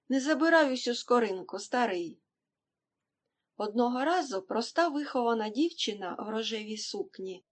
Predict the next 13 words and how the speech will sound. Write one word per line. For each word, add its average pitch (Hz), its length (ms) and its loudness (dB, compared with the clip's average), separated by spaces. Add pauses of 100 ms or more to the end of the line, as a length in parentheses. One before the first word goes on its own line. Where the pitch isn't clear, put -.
(140)
зупинилася 254 960 0 (220)
і 226 100 2
розмовляла 233 680 2
з 262 80 -6
ними 226 280 2
за 214 160 -6
їжею. 170 680 -8 (1080)
Під 262 240 -2
проводом 240 540 4
галантного 233 760 2
Парсонса 277 680 -2
вони 247 320 2
зізналися, 220 880 -4